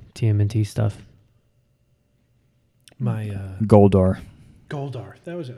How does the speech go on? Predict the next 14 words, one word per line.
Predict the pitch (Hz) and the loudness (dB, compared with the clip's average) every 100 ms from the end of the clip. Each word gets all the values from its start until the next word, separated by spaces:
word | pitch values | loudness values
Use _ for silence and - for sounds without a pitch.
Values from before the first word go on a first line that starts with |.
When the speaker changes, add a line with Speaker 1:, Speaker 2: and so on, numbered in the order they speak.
| - | -16
Speaker 2:
How | 170 | -14
could | 175 147 | -14 -14
we | 117 | -16
forget | - 113 113 110 | -18 -18 -18 -16
that | 101 | -18
name? | 95 95 | -20 -20
His, | 95 95 | -20 -16
his | 123 139 113 | -16 -14 -14
suit | - 135 | -10 -10
was | 123 98 | -8 -8
literally | 107 107 101 | -8 -8 -8
gold. | 104 | -10
Speaker 1:
Mm-hmm. | 101 - - 135 135 175 - - - - _ - | -10 -6 6 8 8 4 -6 -16 -18 -20 _ -16
Speaker 2:
Um, | 113 98 95 | -12 -12 -14